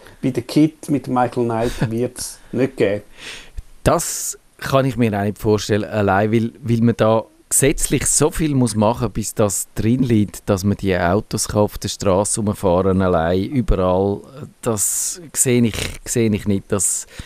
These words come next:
Speaker 2: äh, die Gesellschaft schon so weit ist. Aber die Elektromobilität, die müssen wir in Gang bringen, allein, äh, wegen der Klimaveränderung und so und unserem, äh,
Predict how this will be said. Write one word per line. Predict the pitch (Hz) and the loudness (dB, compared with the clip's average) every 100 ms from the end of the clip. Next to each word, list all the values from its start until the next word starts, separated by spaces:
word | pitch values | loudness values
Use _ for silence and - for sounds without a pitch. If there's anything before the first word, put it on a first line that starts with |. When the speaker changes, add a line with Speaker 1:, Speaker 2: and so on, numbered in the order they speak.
| - - - | -18 -20 -8
Speaker 2:
äh, | 113 104 104 98 | -2 2 2 0
die | - - - | -4 -14 -4
Gesellschaft | - 117 117 117 - | 2 2 4 0 0
schon | 120 | -4
so | 113 113 | -4 -2
weit | 120 120 - | -2 -2 -4
ist. | 113 - | -6 -2
Aber | 120 95 - - - | 0 0 -2 -6 -4
die | 127 | 2
Elektromobilität, | 127 190 - 175 160 165 - 147 139 127 127 - - - | 2 2 -2 -2 0 0 0 -2 0 2 2 0 -12 -2
die | 139 139 | 2 4
müssen | 127 113 | 4 4
wir | 107 101 - | 2 -2 -4
in | 107 98 | -4 0
Gang | 87 95 123 | 0 2 0
bringen, | - 127 110 95 | 0 0 2 0
allein, | 92 92 85 98 98 | 0 0 2 2 0
äh, | 92 90 90 87 | 0 2 0 0
wegen | 92 - | -2 -4
der | - | -10
Klimaveränderung | - 95 104 113 113 113 110 - - 117 101 107 113 110 107 110 | -4 -2 0 2 2 2 -2 -10 0 2 4 2 0 0 0 0
und | 104 | 0
so | - 107 110 | 2 2 2
und | 107 92 | 0 0
unserem, | 98 98 101 98 98 95 | 2 2 0 0 2 2
äh, | 92 95 92 | 2 2 0